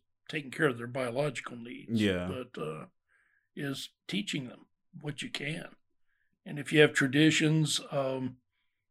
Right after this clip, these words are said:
Speaker 1: you know, you come from a, a rather heavy ethnic background
Speaker 2: Mm-hmm.
Speaker 1: to where I'm sure you've got many traditions and things in the family.
Speaker 2: Oh, yeah.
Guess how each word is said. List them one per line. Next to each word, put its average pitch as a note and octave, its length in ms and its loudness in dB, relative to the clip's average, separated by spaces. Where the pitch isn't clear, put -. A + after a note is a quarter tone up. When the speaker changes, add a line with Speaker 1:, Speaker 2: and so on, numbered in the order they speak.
Speaker 1:
you E3+ 100 -2
know, D3+ 100 0
you C#3+ 180 -4
come D3+ 260 2
from C#3+ 260 -2
a, B2+ 140 -6
a D3 120 -8
rather C3 460 0
heavy C#3 420 6
ethnic D3+ 480 0
background C#3+ 960 2
Speaker 2:
Mm-hmm. A#2+ 260 -4
Speaker 1:
to - 80 -8
where C#3 340 4
I'm C#3+ 120 2
sure E3 200 2
you've C#3+ 240 2
got C#3 260 4
many D3 380 2
traditions C#3+ 640 2
and B2+ 140 -4
things D3+ 320 -4
in D3+ 120 -4
the C3+ 60 -6
family. C3 480 -6
Speaker 2:
Oh, A#2 140 6
yeah. E2+ 60 2